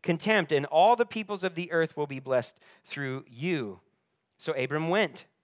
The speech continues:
as the Lord had told him, and Lot went with him. Abram was seventy-five years old when he had left Haran.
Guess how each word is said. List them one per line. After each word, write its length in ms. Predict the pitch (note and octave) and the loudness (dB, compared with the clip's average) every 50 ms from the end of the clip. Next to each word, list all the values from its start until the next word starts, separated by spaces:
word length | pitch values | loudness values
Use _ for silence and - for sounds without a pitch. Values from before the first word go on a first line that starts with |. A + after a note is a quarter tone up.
| _ | _
as 140 | - C3 B2+ | -4 -4 -4
the 100 | - C#3+ | -4 -4
Lord 200 | C3+ C#3+ D3+ D3+ | -2 0 0 0
had 120 | D#3 D#3 - | -2 -4 -6
told 300 | - - F3+ G3 F#3+ E3+ | -4 -4 -4 -4 -4 -4
him, 160 | D#3+ B2+ A#2+ | -4 -4 -4
and 160 | A#2 A2+ A#2 | -6 -4 -2
Lot 240 | B2+ C#3+ E3+ E3 D3+ | 0 0 0 0 0
went 220 | C#3+ C#3 D3 - _ - | -2 -4 -4 -6 _ -4
with 180 | D#3 F3+ E3+ | -4 -4 -4
him. 280 | - D3+ B2+ A2 G#2+ A2 _ _ _ _ _ _ _ _ _ - | -4 -6 -6 -6 -8 -12 _ _ _ _ _ _ _ _ _ 0
Abram 280 | - D#3 D#3 E3 E3+ E3 | 0 2 2 2 0 0
was 100 | D#3+ D#3 | 0 0
seventy-five 560 | - - D#3+ D#3+ E3+ F3 E3+ - E3+ E3+ E3 E3 | 2 4 4 4 2 2 4 6 6 6 6 4
years 200 | E3 D#3+ D3+ D#3 | 0 -2 -2 -2
old 280 | E3+ E3 D3+ C#3 B2+ A#2+ | 0 0 0 -2 -4 -6
when 120 | B2 A#2+ | -6 -6
he 160 | A#2+ A#2+ B2+ | -6 -6 -6
had 160 | B2+ B2 A#2 | -6 -6 -4
left 240 | A#2+ B2 B2+ B2+ - | -2 -2 -4 -4 -6
Haran. 580 | - C3+ B2+ A#2+ A#2+ A#2+ A2+ G#2 G2+ G2 G#2+ | -8 -8 -6 -4 -4 -6 -6 -8 -10 -14 -16